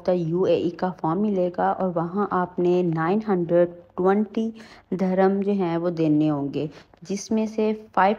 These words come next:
हंड्रेड धर्म जो है वो return होंगे। आप किसी भी वक्त साल के अंदर अंदर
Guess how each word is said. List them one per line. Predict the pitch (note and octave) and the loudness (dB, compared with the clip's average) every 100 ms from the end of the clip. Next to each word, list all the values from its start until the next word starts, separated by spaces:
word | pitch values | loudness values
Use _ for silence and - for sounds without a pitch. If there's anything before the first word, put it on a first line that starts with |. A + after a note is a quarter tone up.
| A3+ | -2
हंड्रेड | G3 F#3+ | -2 -2
धर्म | F#3 F#3 F#3 | -2 -2 -2
जो | F#3 | -2
है | G3 | -2
वो | F#3 | 0
return | F3+ D#3 D#3+ E3+ | -2 0 0 0
होंगे। | A3 G#3+ G3 | 0 0 0
आप | G#3 G3 | -2 -2
किसी | - F#3+ G3+ | -6 -8 -6
भी | G3 G3 | -4 -4
वक्त | F#3 E3+ F#3 | -2 0 -2
साल | - - E3+ F3 F3 | -4 0 2 2 -4
के | |
अंदर | D#3+ D#3+ E3 F3+ | -4 -2 -2 -2
अंदर | F3 E3+ F3 | -2 0 -2